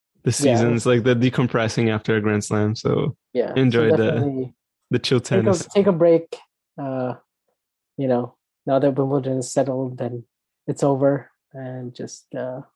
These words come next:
Speaker 2: yeah, we'll be back with more, uh,
Speaker 1: Yeah.
Speaker 2: Steve Frank episode coming up soon as well. So
Speaker 1: Yeah.
Speaker 2: yeah,
Speaker 1: Great.
Speaker 2: we'll look for that.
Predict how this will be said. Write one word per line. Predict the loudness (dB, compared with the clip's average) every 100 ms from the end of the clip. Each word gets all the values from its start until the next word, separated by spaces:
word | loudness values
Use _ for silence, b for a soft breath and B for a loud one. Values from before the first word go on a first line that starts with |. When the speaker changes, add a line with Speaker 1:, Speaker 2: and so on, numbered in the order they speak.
| _ -8
Speaker 2:
yeah, | -4 -4
we'll | -2 -2 0
be |
back | 0 0
with | -4 -6
more, | -6 -8 -12 _ _ _ -10
uh, | -8
Speaker 1:
Yeah. | -2
Speaker 2:
Steve | 0 0 0
Frank | -2 0
episode | 0 0 -2 -2
coming | -4 -2
up | -4 -6
soon | -8 -8
as | -10
well. | -12 -14 -16 _
So | -4 0
Speaker 1:
Yeah. | 0 -2 -12 _ _ _ _ -18 -18 _ _ -8
Speaker 2:
yeah, | 0
Speaker 1:
Great. | 4 4
Speaker 2:
we'll | 2
look | -8 -16
for | -12
that. | -10 -12 -18